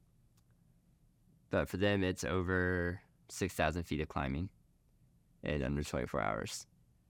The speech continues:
So in my opinion, this is the equivalent to that. Uh, the fact that it hasn't been done yet, I think it's pretty cool.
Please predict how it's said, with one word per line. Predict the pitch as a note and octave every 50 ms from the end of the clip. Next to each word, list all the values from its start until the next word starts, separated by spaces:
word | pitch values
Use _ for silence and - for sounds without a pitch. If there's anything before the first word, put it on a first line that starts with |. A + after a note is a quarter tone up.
| _ _ _ _ _ _ _ _ _ _ _ _ _ _ -
So | - - D2+ C#2+ C#2+ D2 C#2 C2+
in | D#2+
my | F2 F2 F2+
opinion, | E2+ - - D#2+ D#2+ D#2+ D#2+
this | D2+ D2+ - -
is | D2+ D2+ D#2+ - - - - - _ _ _ _ _ _ _ _ _ - _ _ _ -
the | D#2 E2
equivalent | D#2 - - D2 C2+ D#2 D#2+ - - -
to | - C2
that. | A#1 C#2 D2 - - _ _ _ _ _ _ _ _ _ _ _ _ _ _ _ _ _ _ _ _ _ _ _ _ _ _ _ - -
Uh, | - C2+
the | D#2 -
fact | - G2+ F#2+ F#2
that | - F#2
it | E2 F#2
hasn't | F#2+ F#2+ F2 F2 E2
been | E2 E2+ E2
done | D#2+ F#2+ F#2 F#2 G2
yet, | G2+ G#2 G2+ - C#2
I | F2+
think | F2 F2+ F2 F2+
it's | F2 - -
pretty | - F#2+ E2+ F2+
cool. | - - F#2 F#2 F2+ F2+ G2